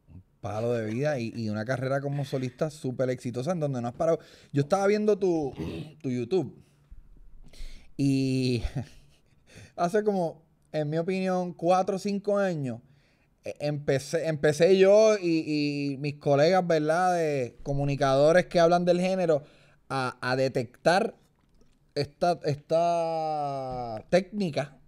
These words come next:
de zumbar sencillo. Eso yo lo empecé a detectar hace como cuatro años. <laughs> Pero tú llevas toda tu carrera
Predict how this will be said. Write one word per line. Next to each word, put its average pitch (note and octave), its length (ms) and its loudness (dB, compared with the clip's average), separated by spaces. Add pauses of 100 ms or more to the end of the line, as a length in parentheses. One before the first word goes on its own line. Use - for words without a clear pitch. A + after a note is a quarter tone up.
(320)
de C3+ 220 2
zumbar C3+ 520 -2
sencillo. C3 760 -4
Eso - 160 -2
yo F3+ 180 2
lo G#3+ 80 4
empecé A3+ 280 0
a A#3 40 2
detectar A3+ 360 0
hace G3+ 140 0
como F#3+ 220 -2
cuatro D3+ 320 2
años. A2 320 -6 (560)
<laughs> - 480 -8
Pero A#3+ 160 4
tú A3+ 140 2
llevas G#3+ 300 4
toda A3+ 120 4
tu A3+ 100 -2
carrera G#3+ 520 2